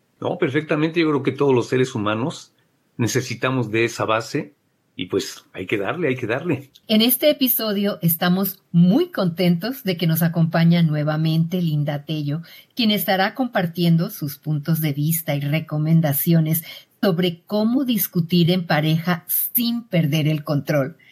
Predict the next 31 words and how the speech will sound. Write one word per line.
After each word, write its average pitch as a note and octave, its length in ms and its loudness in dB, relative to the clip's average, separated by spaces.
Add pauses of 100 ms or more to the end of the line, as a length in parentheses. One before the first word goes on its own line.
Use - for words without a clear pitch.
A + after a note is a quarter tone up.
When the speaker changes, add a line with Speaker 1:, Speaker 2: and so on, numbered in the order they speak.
(160)
Speaker 1:
Victoria, D#3 640 2
y C#3+ 180 4
hay E3+ 80 4
que G3 140 -2
recordar, C3+ 460 0
y E3 40 -2
también C3 240 2
ustedes, A2+ 400 -2
amigos A2 360 -4
que D3+ 80 -2
nos G#2 140 -4
acompañan, G2+ 600 -6 (580)
que C3+ 120 0
en C#3 140 0
cualquier C3+ 500 0
ámbito, D3 360 -2
ya A#2+ 160 -2
que C3 120 -4
lo A2 80 -2
mencionó G2+ 340 -6
Victoria, A2 320 -4
en A#2 100 -2
cualquier B2+ 720 -2 (100)
ámbito D3 420 -2
del G#2 140 -2
aprendizaje, G2+ 880 -4 (220)
¿verdad?, G2 360 -4
que F#2 80 -20
queremos G2 340 -2
aprender F#2 380 -2
algo, F2+ 380 -4